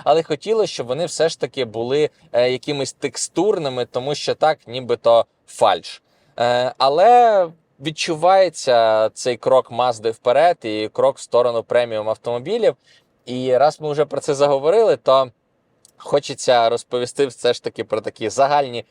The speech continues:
висновки емоційні від користування цим автомобілем. Е, часто, коли я їхав цією машиною в заторах, я помічав погляди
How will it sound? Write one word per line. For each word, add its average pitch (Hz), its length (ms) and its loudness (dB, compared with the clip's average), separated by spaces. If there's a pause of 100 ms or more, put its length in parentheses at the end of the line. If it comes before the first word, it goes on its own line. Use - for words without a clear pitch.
(120)
висновки 123 680 -4
емоційні 139 720 -4
від 117 200 -10
користування 117 560 -4
цим 113 200 -8
автомобілем. 98 640 -6 (360)
Е, 123 140 0
часто, 190 560 -2
коли 135 280 -4
я 123 480 2
їхав 113 520 -4
цією 113 340 -8
машиною 151 640 -4
в 107 60 -16
заторах, 151 600 2
я 127 180 0
помічав 135 480 -2
погляди 113 540 -2